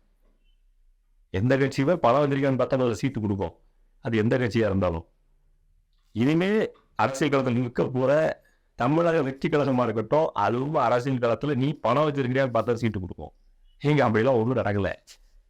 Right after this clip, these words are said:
நிக்கிறியா? அப்படியே நிக்க போறோம்ல எலெக்ஷன்ல, அது நின்னுப்பா,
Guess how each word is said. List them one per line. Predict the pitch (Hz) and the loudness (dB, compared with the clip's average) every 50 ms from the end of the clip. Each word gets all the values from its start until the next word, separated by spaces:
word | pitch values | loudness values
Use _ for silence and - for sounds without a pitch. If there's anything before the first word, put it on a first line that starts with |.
| _ _ _ _ _ - _ _ _ _ _ _ _ _ _ _ _ _ _ _ _ _ | _ _ _ _ _ -20 _ _ _ _ _ _ _ _ _ _ _ _ _ _ _ _
நிக்கிறியா? | - 95 - - - 156 147 139 139 143 127 104 - 123 123 - _ _ _ _ _ _ _ _ _ - | -4 -4 -2 0 0 2 2 4 2 2 0 -2 -4 -8 -14 -20 _ _ _ _ _ _ _ _ _ -2
அப்படியே | 123 135 135 | 0 2 2
நிக்க | 120 107 - 131 | 2 2 0 -2
போறோம்ல | 110 117 117 110 107 104 104 101 | -2 0 0 0 0 0 0 0
எலெக்ஷன்ல, | 95 95 92 - - 95 92 87 87 87 - _ | 0 0 -2 -2 -4 -4 -4 -4 -4 -6 -8 _
அது | - 180 165 | 0 2 2
நின்னுப்பா, | 156 151 147 131 127 | 2 2 2 2 0